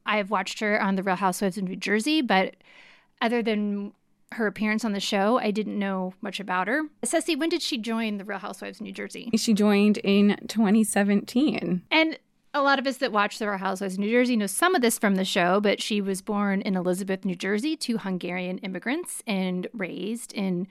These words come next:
Speaker 1: Westchester, New York. And she graduated from the Fashion Institute of Technology with a degree in fashion design. She worked in New York's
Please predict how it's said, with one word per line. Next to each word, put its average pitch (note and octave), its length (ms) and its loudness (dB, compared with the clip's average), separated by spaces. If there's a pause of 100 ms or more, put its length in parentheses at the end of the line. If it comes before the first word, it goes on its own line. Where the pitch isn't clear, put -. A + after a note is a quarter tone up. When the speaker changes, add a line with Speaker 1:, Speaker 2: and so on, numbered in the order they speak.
(340)
Speaker 1:
Westchester, G#3 720 -4
New F3+ 120 -4
York. G#3 420 -2
And G#3+ 160 0
she A#3+ 100 -2
graduated G3+ 720 -2
from F#3+ 420 -2
the F#3 120 -6 (360)
Fashion B3 600 -2
Institute A3+ 540 -8
of G3 100 -10
Technology A3+ 840 -10 (200)
with A#3+ 160 -6
a G#3 40 -2
degree G3 260 -2
in F#3 80 -4
fashion - 320 -2
design. C4+ 500 0 (120)
She - 160 -2
worked G3+ 280 -2
in G3 80 -2
New F#3 100 -4
York's F3 300 -8